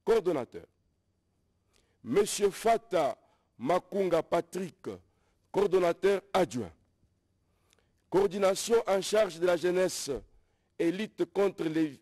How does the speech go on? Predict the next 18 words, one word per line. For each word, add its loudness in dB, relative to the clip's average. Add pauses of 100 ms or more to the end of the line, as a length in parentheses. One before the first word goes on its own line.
(200)
violences 0
faites -2
aux 0
femmes -2 (480)
et -2
traite -2
de -4
personnes, -2 (800)
Madame 0 (100)
Moulopo -2
Yelu 2
Chantal, -2 (420)
coordonnateur. -2 (1040)
Monsieur 2
Koukou -6
Eric, 0 (680)
coordonnateur 2 (160)
adjoint. -2